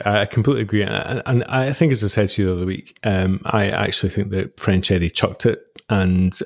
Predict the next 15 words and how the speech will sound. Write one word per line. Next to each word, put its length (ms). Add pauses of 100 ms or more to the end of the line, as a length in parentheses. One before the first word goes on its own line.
(140)
um, 400
and 100
I 40
also 240
think 260
that 260
Olivier 300
Ntcham 460
wanted 280
to 60
be 80
away 340
probably 520
fourteen, 640
eighteen, 640